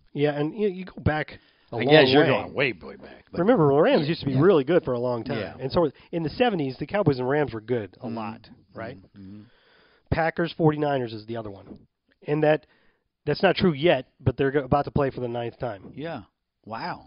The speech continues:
Speaker 1: It already had that on the list 'cause I was about to say, "Oh, they're about to have their tenth," and I noticed they were already counting this one.
Speaker 2: Oh.
Speaker 1: So it's going to be, they're gonna tie the record with
Speaker 2: Okay.
Speaker 1: that game. And then others that have been done eight times include, you said Cowboys, forty-niners,
Speaker 2: Right.
Speaker 1: also Cowboys, Packers,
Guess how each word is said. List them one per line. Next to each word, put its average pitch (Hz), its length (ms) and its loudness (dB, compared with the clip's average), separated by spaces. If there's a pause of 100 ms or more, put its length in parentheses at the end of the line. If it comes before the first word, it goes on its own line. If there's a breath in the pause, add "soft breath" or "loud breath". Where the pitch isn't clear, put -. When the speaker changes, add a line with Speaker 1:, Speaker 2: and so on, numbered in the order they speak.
Speaker 1:
It 131 80 -6
already 139 220 0
had 139 180 -4
that 135 160 -2
on 127 80 -4
the 123 60 -8
list 131 240 -6
'cause 123 100 -6
I 127 60 -2
was 117 80 -6
about 170 200 -6
to - 100 -20
say, 156 120 -4
"Oh, 226 140 -4
they're 165 80 -2
about 156 200 -4
to 160 40 -2
have 131 60 -6
their 117 100 -10
tenth," 160 280 -4
and 123 140 -8
I 120 80 -6
noticed 135 300 0
they 127 80 -6
were 120 80 -6
already 120 200 -6
counting 160 420 -4
this 110 200 -12
one. 104 200 -10
Speaker 2:
Oh. 110 600 -8
Speaker 1:
So 147 120 6
it's - 120 0
going 156 220 4
to 143 40 -4
be, 131 280 -6 (420 soft breath)
they're 156 140 4
gonna 160 180 6
tie 151 240 -2
the 139 80 -2
record 120 360 -6 (600)
with 123 180 -10
Speaker 2:
Okay. 123 100 -10
Speaker 1:
that 110 100 -12
game. 104 180 -12 (280 soft breath)
And 139 160 -2
then 151 320 6 (720 soft breath)
others 165 360 2
that 160 100 0
have 135 140 -4
been 147 120 0
done 147 180 0
eight 147 260 -8
times 143 300 -6
include, 131 280 -8
you 156 180 -4
said 147 340 -2
Cowboys, 135 360 -4
forty-niners, 160 580 -4
Speaker 2:
Right. 117 120 -6
Speaker 1:
also 139 300 -2
Cowboys, 120 420 -8
Packers, 165 600 -6